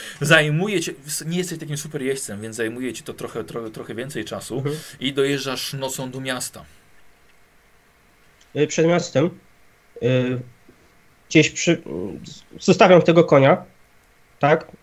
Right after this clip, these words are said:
Speaker 2: Tam go w zad, czy ten, żeby odbiegł. E, a sam próbuję się podkraść
Speaker 1: Pusza-,
Speaker 2: właśnie
Speaker 1: puszasz,
Speaker 2: pod
Speaker 1: puszasz go swobodnie, tak?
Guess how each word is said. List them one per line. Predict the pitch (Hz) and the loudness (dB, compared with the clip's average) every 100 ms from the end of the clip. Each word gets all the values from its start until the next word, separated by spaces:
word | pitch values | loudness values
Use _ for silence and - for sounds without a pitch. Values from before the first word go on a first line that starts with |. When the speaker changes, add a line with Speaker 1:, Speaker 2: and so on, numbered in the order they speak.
| _ - - _ _ _ _ | _ -20 -20 _ _ _ _
Speaker 2:
Tam | - 151 139 | 4 4 6
go | 147 143 | 4 4
w | 135 | 0
zad, | 131 170 156 - | 2 4 4 0
czy | - | -4
ten, | 151 151 151 | 2 2 2
żeby | 143 143 - - | 0 -4 -2 2
odbiegł. | 151 135 170 - _ _ _ _ _ _ _ _ _ _ _ _ _ - - | 4 6 2 2 _ _ _ _ _ _ _ _ _ _ _ _ _ -12 2
E, | 147 - | 4 6
a | 165 180 170 | 6 6 4
sam | - 185 190 | 2 2 2
próbuję | 170 175 165 | -4 -4 -4
się | - | -2
podkraść | 156 - 147 226 | -4 -2 -2 0
Speaker 1:
Pusza-, | 143 | 0
Speaker 2:
właśnie | - - | 2 2
Speaker 1:
puszasz, | 135 175 | 2 2
Speaker 2:
pod | 135 | 2
Speaker 1:
puszasz | 196 196 170 | 0 -2 -4
go | - | -6
swobodnie, | - 160 131 104 | -4 -4 -4 -2
tak? | 131 165 | -2 -4